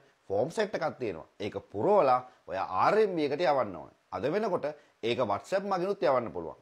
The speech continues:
එහෙම ගියාට පස්සේ වුන් දැනගන්නවා ඔයා ගාව මේ වාහනේ නෑ කියලා. එහෙම නැතුව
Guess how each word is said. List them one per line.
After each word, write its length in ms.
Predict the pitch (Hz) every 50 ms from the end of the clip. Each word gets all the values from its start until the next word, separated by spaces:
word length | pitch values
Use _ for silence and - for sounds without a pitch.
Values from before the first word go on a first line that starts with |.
| _
එහෙම 220 | - 98 104 98 98 87
ගියාට 400 | 80 85 101 120 143 180 190 214
පස්සේ 260 | 214 208 185 - 180 160
වුන් 160 | 151 143 135
දැනගන්නවා 480 | 135 127 127 123 127 123 120 123 123 - - _ _ _ _
ඔයා 260 | - 107 127 170 202 196
ගාව 240 | 180 156 143 139
මේ 180 | 131 127 120 120
වාහනේ 420 | 117 113 107 101 101 101 101 107 113
නෑ 200 | 127 147 139 127 98
කියලා. 260 | 87 85 69 58 - _ _ _ _
එහෙම 340 | - 80 98 120 147 175 226
නැතුව 300 | 226 214 180 - 120 98